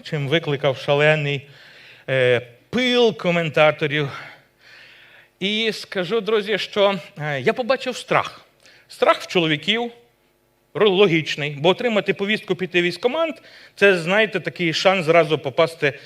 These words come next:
на фронт, на війну, і зразу всі страшні картини.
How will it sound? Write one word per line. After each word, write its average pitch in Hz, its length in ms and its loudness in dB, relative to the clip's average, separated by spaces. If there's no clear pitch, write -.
на 147 100 0
фронт, 202 320 0
на 156 120 -2
війну, 226 420 0
і 214 80 -6
зразу 165 380 0
всі 190 220 -6
страшні 151 380 -8
картини. 110 540 -6